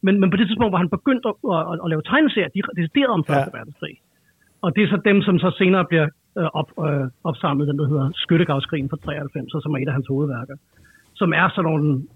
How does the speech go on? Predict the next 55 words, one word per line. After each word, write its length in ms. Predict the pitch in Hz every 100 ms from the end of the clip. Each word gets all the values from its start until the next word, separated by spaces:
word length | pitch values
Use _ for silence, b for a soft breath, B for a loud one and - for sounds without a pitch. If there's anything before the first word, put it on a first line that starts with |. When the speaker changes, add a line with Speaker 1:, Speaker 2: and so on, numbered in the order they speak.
| -
Speaker 1:
meget 240 | 151 175
mere, 220 | 160 143
og 100 | -
dem 120 | 202
har 120 | 156 190
vi 80 |
faktisk 220 | 175 190 190
behandlet 260 | 170 202
i 60 | 185
et 60 | -
tidligere 320 | 208 202 147 143
afsnit 400 | 165 - 175 220
af 260 | 151 135
Radio 220 | 147 147
Rackham, 200 | 135 165
det 80 | 165
der 60 | 160
handler 200 | 156 160
om, 160 | 147 - -
om 140 | 135
krig. 260 | - 233 190 - b b b b
Så 40 | -
jeg 80 | 156
ved 80 | 180
ikke, 120 | 180
om 20 |
jeg 40 | 170
har 60 | -
brug 100 | 156
for 80 | 160
meget 120 | 175
tid 80 | 214
på 140 | 175 170
det 100 | 156
her, 80 | 160
men 120 | 160 156
de 40 | 170
er 60 | 170 151 - - 202
ætsende 360 | - 220 175 135
stærke, 300 | 156 139 160 -
korte 220 | 165 175 175
historier, 380 | 151 160 143 147
sådan 140 | 156 -
nogle 120 | 151 -
skæbnefortællinger 720 | 151 156 175 160 156 127 135 143
om 40 | 143
det, 60 | - B B B
om 80 | 156
den 80 | 180
lille 220 | 170 208 180
mand, 160 | 175
som 160 | 170 170
Benny 220 | 156 175
sagde 200 | - 151
før, 80 | -